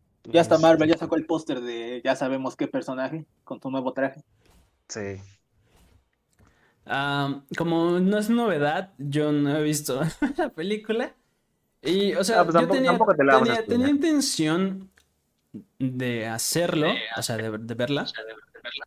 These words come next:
Speaker 3: Ok,
Speaker 2: Ajá.
Speaker 3: man, alguien se metió otra vez al chat de voz, estoy escuchando doble. Ok. Tenía intención de verla, pero, pues, por una u otra razón, pues, ya no pude, pero sí me, me interesa bastante porque, pues, es una película que le, vaya, la, uno,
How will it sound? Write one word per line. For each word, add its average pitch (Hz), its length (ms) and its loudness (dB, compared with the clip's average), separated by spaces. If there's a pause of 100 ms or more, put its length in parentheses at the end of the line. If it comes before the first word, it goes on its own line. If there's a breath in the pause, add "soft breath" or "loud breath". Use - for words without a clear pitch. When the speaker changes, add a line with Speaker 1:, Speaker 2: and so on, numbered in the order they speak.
(300)
Speaker 3:
Ok, 95 200 -16
Speaker 2:
Ajá. 117 100 -10
Speaker 3:
man, 92 220 -14
alguien 135 200 -8
se 123 80 -8
metió 117 240 -10
otra 127 140 -8
vez 127 120 -8
al 117 120 -6
chat 127 180 -8
de 123 60 -4
voz, 160 220 -6
estoy 139 240 -8
escuchando 143 420 -4
doble. 143 580 -2 (1500)
Ok. 151 120 -4 (560 soft breath)
Tenía 240 120 0
intención 262 320 0
de 226 100 2
verla, 214 300 2
pero, 196 220 0
pues, 175 200 -6
por 156 180 -6
una 185 140 2
u 180 60 2
otra 170 180 -2
razón, 170 240 0
pues, 160 120 -6
ya 139 100 0
no 143 120 0
pude, 214 220 2
pero 143 220 0
sí 190 240 0
me, 175 260 0
me 127 100 0
interesa 135 380 0
bastante 147 680 0
porque, 135 320 -6
pues, 120 280 -6
es 127 140 -4
una 202 240 0
película 139 480 -2
que 110 380 -6
le, 107 280 -8 (180)
vaya, 127 800 -6
la, 127 260 -10 (140)
uno, 151 880 0